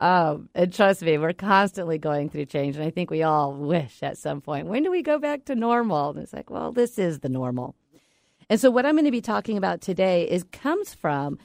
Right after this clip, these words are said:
a really popular, um, academic book that is used a lot in the organizational field, um, organizational development field, leadership development field, and so forth. And it's by Jean Hall and Shirley Hord, and it's called Implementing Change,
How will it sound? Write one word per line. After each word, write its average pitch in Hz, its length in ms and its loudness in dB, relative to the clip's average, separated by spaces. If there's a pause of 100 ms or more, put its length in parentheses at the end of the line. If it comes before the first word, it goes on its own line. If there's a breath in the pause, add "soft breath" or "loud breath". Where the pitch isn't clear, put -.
(260 soft breath)
a 185 60 2
really 226 280 4
popular, 180 880 0
um, 147 380 -4
academic 180 580 -4
book 151 280 -4
that 156 180 -4
is 151 160 -6
used 151 220 -2
a 151 60 -4
lot 156 320 0
in 156 120 -2
the 151 80 -2
organizational 147 800 -4
field, 139 640 -4
um, 143 220 -8
organizational 143 500 -6
development 139 500 -6
field, 139 460 -4 (160)
leadership 147 340 -4
development 135 520 -6
field, 135 240 -6
and 135 100 -6
so 135 180 -6
forth. 131 300 -8 (540 soft breath)
And 196 160 4
it's 196 180 0
by 165 320 0
Jean 185 460 -2
Hall 165 520 -2
and 147 200 -4
Shirley 180 460 -2
Hord, 160 420 -4 (340 soft breath)
and 175 160 0
it's - 140 0
called 180 400 0
Implementing 196 720 0
Change, 214 560 -2